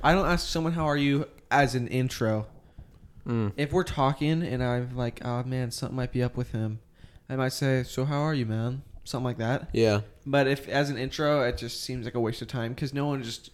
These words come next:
Speaker 1: is just gonna go into, like, "Well, actually, I've been feeling like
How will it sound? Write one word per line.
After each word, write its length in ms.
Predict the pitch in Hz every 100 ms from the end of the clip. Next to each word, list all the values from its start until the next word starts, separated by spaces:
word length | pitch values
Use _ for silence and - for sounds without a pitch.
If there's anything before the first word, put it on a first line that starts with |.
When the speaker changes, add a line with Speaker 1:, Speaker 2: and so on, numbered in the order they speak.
| -
Speaker 1:
is 240 | 120 120
just 160 | 113 -
gonna 180 | 117 110
go 200 | 110 110
into, 280 | 110 - 117
like, 340 | 107 107 - - - - - - -
"Well, 220 | 151 170
actually, 480 | 175 175 - 123 117
I've 180 | 113 117
been 120 | 113
feeling 400 | - 139 135 110
like 220 | 104